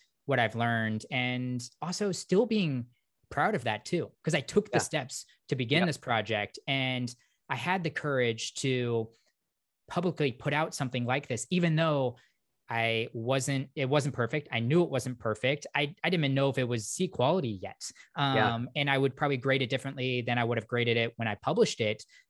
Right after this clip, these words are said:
Speaker 1: But at the same time, I, I'm not taking that down. Like, for me, I, I have a lot of pride in more so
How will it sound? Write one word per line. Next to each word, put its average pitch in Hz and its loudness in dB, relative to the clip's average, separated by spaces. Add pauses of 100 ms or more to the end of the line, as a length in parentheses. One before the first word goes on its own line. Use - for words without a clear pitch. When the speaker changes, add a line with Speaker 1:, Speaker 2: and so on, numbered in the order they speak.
Speaker 1:
But 143 2
at 135 2
the 131 -4
same 127 -2
time, 127 -2 (1000)
I, 156 -4
I'm 180 0
not 226 -2
taking 208 2
that 180 0
down. 135 0
Like, 127 0
for 151 -2
me, 170 0
I, 135 -2
I 131 -4
have 139 -4
a 143 -2
lot 139 0
of 135 -6
pride 131 0
in 120 -2
more 131 0
so 117 -2